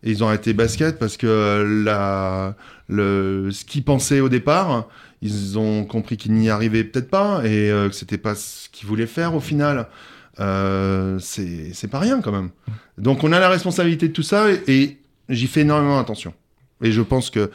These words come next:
l'ensemble du staff en, en prend totalement conscience. Et il faut être nous aussi, et on l'est sou-, c'est pour ça que je dis, euh, l'importance d'être, euh, euh, d'être très complice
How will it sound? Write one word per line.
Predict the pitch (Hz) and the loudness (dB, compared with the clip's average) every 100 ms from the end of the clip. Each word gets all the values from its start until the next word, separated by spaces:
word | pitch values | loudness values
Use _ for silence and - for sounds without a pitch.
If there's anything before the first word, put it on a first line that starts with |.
| - - | -10 -2
l'ensemble | 113 131 - 165 165 | 0 2 0 0 2
du | 123 | 0
staff | - 143 151 151 - | 2 2 2 0 -6
en, | 117 110 107 110 | 0 2 2 0
en | 113 | -2
prend | - 123 | 0 -2
totalement | 120 117 120 120 | -2 -2 -2 -2
conscience. | 113 107 - 95 - _ - - - - - - | -4 -8 -8 -12 -14 _ -20 -20 -20 -20 -18 -2
Et | 120 | 0
il | 113 | 2
faut | 160 | 4
être | 160 156 | 2 4
nous | 180 | 4
aussi, | 170 139 - 180 156 113 - | 4 4 2 4 4 0 0
et | 110 | 2
on | 110 117 | 4 4
l'est | 131 131 | 4 4
sou-, | - 123 | 0 -4
c'est | - | 0
pour | 147 156 | 0 0
ça | 165 156 | 0 0
que | 123 113 110 | 0 0 -2
je | |
dis, | 104 117 113 | -4 -4 -2
euh, | 104 98 | -2 -2
l'importance | 101 113 110 120 104 | -2 -4 -4 -6 -4
d'être, | 101 - | -6 -4
euh, | 104 101 98 98 98 98 - - - - 98 | -2 -2 -2 -2 -2 -4 -8 -20 -20 -12 -6
euh, | 98 101 | -4 -4
d'être | 95 110 107 110 | 0 0 0 -6
très | - 135 | -4 -2
complice | 139 131 139 127 | 0 0 -2 -2